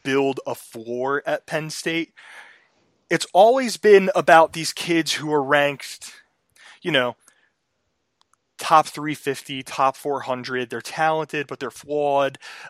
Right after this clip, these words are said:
Uh, they could be, uh, potentially good players, but we'll have to see what they end up being. You look at what they got coming in in this class, and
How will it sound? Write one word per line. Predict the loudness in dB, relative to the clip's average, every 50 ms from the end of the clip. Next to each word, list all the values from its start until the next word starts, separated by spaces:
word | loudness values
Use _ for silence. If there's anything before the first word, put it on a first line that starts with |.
| _ -4
Uh, | 0 2 4 4 4 2 0 -2 -4
they | -4 -4 -4
could | -4 -6 -6 -2 0 0 -2 -2 -6
be, | -12 -10 -8 -8 -8 -8 -8 -6 -2
uh, | 0 2 4 4 2 0 -2 _ -12
potentially | -14 -10 -8 -8 -6 -6 -6 -8 -8
good | -8 -6 -6 -6 -6 -6
players, | -8 -6 -4 -4 -4 -6 -6
but | -10 -10
we'll | -10 -6 -4
have | -4 -4 -4
to | -6 -12
see | -16 -14
what | -12
they | -10 -8 -8
end | -6 -4 -6
up | -8 -6
being. | -6 -6 -4 -4 -4 -6 -10 -16 -20 _ -20 -20 -20 -20 -20 -20 -20 -20 _ _ _ _ _ -4
You | -2 0 2
look | 2 2 2 0
at | 2
what | 4 2 2 2
they | 2 4
got | 6 6 6 4
coming | 4 -2 -2 -2 0 0
in | -2 -2
in | -4 -6 -8
this | -8 -8 -10
class, | -10 -8 -4 0 0 2 2 0 -2 -4 -6 -12 -12 -8
and | -4 -2 -2 0 0 0 0 -2 -4